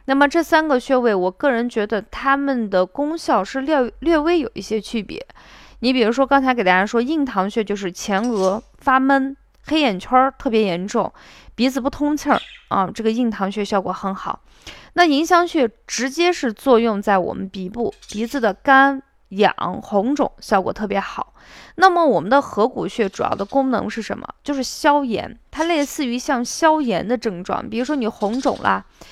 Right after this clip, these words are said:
西医的角度可能就是你身体有一些炎症，那么我们用一些抗生素进行消炎。大家可以简单的把我们的合谷穴就理解成为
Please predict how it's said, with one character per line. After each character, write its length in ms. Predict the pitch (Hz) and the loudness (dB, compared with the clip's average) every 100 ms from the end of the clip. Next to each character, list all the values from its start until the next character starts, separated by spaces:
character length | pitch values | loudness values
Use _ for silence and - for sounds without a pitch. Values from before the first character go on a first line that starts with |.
| - - - | -20 -20 -20
西 180 | - 311 | -4 0
医 60 | 330 | 2
的 120 | 277 | 2
角 200 | 190 - | 2 2
度 160 | 220 | 0
可 120 | 226 208 | -4 -4
能 160 | 185 | -4
就 120 | 208 | -6
是 120 | 247 262 | -6 -6
你 140 | 208 | -6
身 240 | - 262 | -4 -2
体 140 | 262 226 | -2 -4
有 120 | - | -4
一 80 | 196 | -6
些 160 | 202 | -4
炎 240 | 262 226 - - | -2 -2 -6 -6
症， 180 | - 233 - _ 240 | -4 -4 -8 _ -2
那 100 | 240 | 0
么 80 | |
我 60 | 202 | -2
们 100 | 175 | -2
用 240 | 247 214 | -2 -2
一 60 | 240 | -4
些 160 | - 269 | -4 -6
抗 320 | - 302 269 | -4 -2 -2
生 200 | 311 311 | -2 -4
素 200 | 302 214 | -4 -6
进 160 | 202 | -4
行 120 | 208 185 | -6 -6
消 260 | - 185 | -4 -2
炎。 240 | 185 - - _ - - - - | -2 -6 -12 _ -20 -20 -10 2
大 120 | 294 | 4
家 160 | 311 | 4
可 100 | 311 | 2
以 100 | 302 | 0
简 200 | 294 185 | -2 -2
单 160 | 160 226 | 0 0
的 100 | 247 | 2
把 200 | 208 208 | 4 4
我 100 | 226 | 4
们 100 | 175 | 0
的 120 | 202 | -2
合 280 | 214 - 214 | -2 0 0
谷 220 | 247 208 | 0 -8
穴 260 | - 262 226 | -8 -4 -4
就 180 | 285 247 | -2 -2
理 320 | 202 220 330 | -2 0 0
解 240 | 285 196 | 0 -4
成 240 | - - 190 | -4 -8 -4
为 220 | 190 - | -4 -6